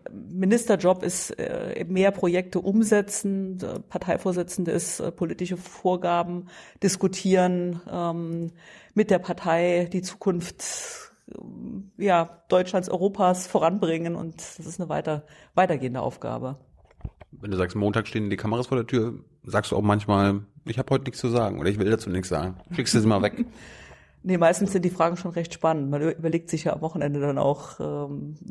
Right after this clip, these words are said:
Speaker 1: auf Basis dessen, was berichtet wurde, „Was sag ich dazu?“ Also, äh, ich bin ein politischer Mensch und dann nehme ich die Dinge auch auf, die, äh, in der politischen Diskussion sind und möchte dazu auch meinen Kommentar abgeben.
Speaker 2: Mhm.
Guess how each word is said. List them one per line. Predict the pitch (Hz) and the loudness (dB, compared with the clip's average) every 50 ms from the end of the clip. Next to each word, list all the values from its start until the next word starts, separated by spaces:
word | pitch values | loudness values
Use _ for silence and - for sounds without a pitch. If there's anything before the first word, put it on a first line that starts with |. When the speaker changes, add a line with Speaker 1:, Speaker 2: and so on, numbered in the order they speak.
| - - - - - | -14 -12 -12 -12 -10
Speaker 1:
auf | - - - - - 160 - | -8 -6 -2 0 0 0 2
Basis | - 156 147 156 151 151 | 4 4 4 4 4 2
dessen, | - 165 160 - 143 | 0 0 0 0 -2
was | 151 147 | -2 0
berichtet | - - 131 147 160 - 160 143 - | 0 0 0 0 0 0 -2 -2 2
wurde, | 147 151 143 143 143 139 143 139 - - _ - | 4 4 6 6 4 4 2 -2 -6 -18 _ -4
„Was | - 131 - | -4 -2 -2
sag | - - - | 0 0 0
ich | 196 - | 0 2
dazu?“ | - 123 - - - - 120 | 0 -2 -2 -2 -4 0 2
Also, | 123 123 120 117 120 147 - - - - - - - - - - - _ - | 2 2 2 0 -2 -4 -8 -14 -20 -18 -18 -18 -18 -18 -20 -20 -20 _ -16
äh, | - - _ - - - 123 120 - 101 - | -16 -16 _ -18 -18 -16 -16 -14 -12 -4 2
ich | - 160 - | 2 4 4
bin | 196 202 190 | 4 2 2
ein | |
politischer | - 190 185 185 185 190 165 196 | 4 4 2 4 4 4 4 6
Mensch | 156 143 147 156 185 180 - | 4 4 4 2 2 0 -2
und | 165 | -2
dann | 165 156 | -2 0
nehme | 165 170 175 | 0 0 -2
ich | 180 | 0
die | - 175 | -2 0
Dinge | - 175 165 160 - | 0 2 2 2 2
auch | 160 | 2
auf, | 160 - 156 160 185 - | 2 4 4 4 2 0
die, | - - 156 147 151 | 0 0 2 4 4
äh, | 151 151 151 151 185 180 160 - - | 2 0 0 -4 -6 -6 -6 -4 -2
in | - 165 | -2 -2
der | 156 | -2
politischen | 151 - 160 156 156 170 - - | -4 -4 -4 -4 -4 -4 -4 -2
Diskussion | 160 160 - - 165 147 147 147 151 160 160 | -2 -2 -2 -2 -2 0 2 0 0 2 0
sind | 170 165 165 160 | 0 0 0 0
und | 165 165 | 0 0
möchte | 156 160 156 170 | 0 -2 2 2
dazu | 160 156 - - - | 0 0 2 0 0
auch | - 165 165 | 0 0 -2
meinen | 151 151 147 | -2 -4 -4
Kommentar | - 165 147 143 - - 170 151 | -2 -2 -2 -2 -2 0 0 2
abgeben. | - 139 - - - 127 123 123 127 131 139 | 2 0 -2 -2 -2 -2 0 0 -2 -4 -6
Speaker 2:
Mhm. | - | -8